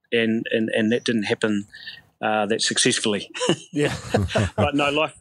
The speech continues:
Speaker 1: life was pre-, life was, uh, life was pretty good. I mean, that, I suppose those, you know, those first few years at, in Sioux City, we were just, um,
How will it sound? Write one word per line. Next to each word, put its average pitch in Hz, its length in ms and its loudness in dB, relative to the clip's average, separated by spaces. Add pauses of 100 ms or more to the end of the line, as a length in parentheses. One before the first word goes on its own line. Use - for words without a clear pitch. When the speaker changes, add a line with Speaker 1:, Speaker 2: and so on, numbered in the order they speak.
(160)
Speaker 1:
life 151 220 0
was 147 100 -2
pre-, - 240 -2
life 139 320 0
was, 123 340 0
uh, 120 440 2
life 147 240 -2
was 143 100 -2
pretty 131 220 -2
good. 104 280 -2
I 107 60 -4
mean, 117 220 0
that, 120 160 -2 (600)
I - 100 0
suppose 123 640 -2
those, 117 680 0
you 113 100 0
know, 110 60 0
those 107 200 2
first 120 280 0
few 117 140 0
years 113 500 0
at, 113 240 -4
in 110 160 0
Sioux 117 180 2
City, 117 460 0 (680)
we 113 280 0
were 110 140 0
just, - 720 -2
um, 107 920 0